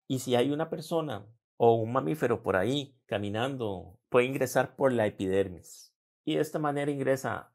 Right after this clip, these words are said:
al sistema circulatorio y puede llegar a diferentes órganos, pero suelen muchas de estas quedarse en venas que están asociadas con el sistema digestivo. También pueden irse al vaso,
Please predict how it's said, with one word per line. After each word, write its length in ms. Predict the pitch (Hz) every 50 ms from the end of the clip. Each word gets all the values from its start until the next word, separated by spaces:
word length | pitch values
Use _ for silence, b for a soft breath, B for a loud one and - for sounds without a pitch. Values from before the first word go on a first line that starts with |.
| _ _
al 720 | - 107 107 107 107 104 98 98 92 95 98 95 92 92 90
sistema 880 | - - 107 98 - 110 104 110 127 135 139 139 131 120 110 104 95 95 107
circulatorio 840 | - 127 107 - - 98 92 - - 147 160 170 196 - - - _ _ _ _ _ _ _
y 80 | 123 120
puede 200 | 120 117 120 123
llegar 240 | 135 127 127 131 131
a 40 |
diferentes 520 | 135 131 - 107 104 107 104 - 131 - -
órganos, 580 | 151 156 139 117 98 92 95 - - _ _ _ _ _ _ _ _ _
pero 180 | 120 117 117
suelen 460 | - - 113 117 135 143 147 147 - _ _ _ _ _
muchas 360 | 123 135 143 139 - 139 143
de 160 | - 143 143
estas 260 | 147 151 - - - -
quedarse 580 | 123 113 107 107 107 113 - 139 135 135 135
en 180 | 139 139 139 135
venas 580 | 135 135 139 160 175 180 - - - - _ _ _ _ _ _ _ _ _ _
que 80 | - 104
están 220 | - - 110 110
asociadas 580 | 113 113 131 117 - 123 120 117 127 131 - -
con 300 | - - 120 123 123 123
el 100 | 123 120
sistema 380 | - 101 - - 104 101 110
digestivo. 640 | 113 117 107 101 - - - 113 117 110 95 87 - _ _ _ _ _ _ _ _ _ _ _ _ _
También 280 | - - 92 104 110 107
pueden 220 | - 120 117 120
irse 640 | 120 123 123 - - 131 123 120 117 92 95 92 - _ _ _ _ _ _ _ _ _ _ _ -
al 160 | - 95 92
vaso, 480 | 92 113 123 147 143 - 156 156 156